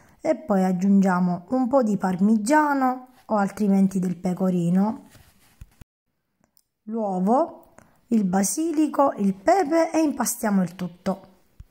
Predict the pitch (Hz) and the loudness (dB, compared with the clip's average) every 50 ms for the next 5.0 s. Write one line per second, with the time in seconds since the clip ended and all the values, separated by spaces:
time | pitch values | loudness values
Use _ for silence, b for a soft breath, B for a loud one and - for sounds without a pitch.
0 | _ - - _ _ _ _ _ _ - 196 190 202 233 247 233 - - 214 190 | _ -20 -20 _ _ _ _ _ _ -16 -12 -10 -8 -6 -6 -6 -6 -8 -8 -6
1 | 190 190 185 190 190 196 214 208 202 - 190 175 - - - - 202 196 196 196 | -4 -2 0 2 2 2 2 0 0 -2 -6 -8 -8 -8 -4 0 2 4 4 2
2 | 190 214 214 214 - 311 311 294 226 196 185 185 190 190 185 185 185 180 165 - | 2 0 -4 -4 -2 0 0 2 2 2 2 2 2 2 2 2 0 0 -2 -2
3 | 185 160 165 165 - - - - 262 254 - 320 320 330 - 262 214 196 185 - | -2 -2 -2 -4 -6 -8 -6 -6 -6 -4 -4 -6 -4 -4 -2 -2 -2 -2 -2 -2
4 | 196 185 185 185 185 180 170 175 180 175 170 170 175 170 170 175 180 185 - | -2 -2 0 0 0 -2 -2 -2 -4 -4 -4 -4 -4 -2 -2 -2 -2 -4 -8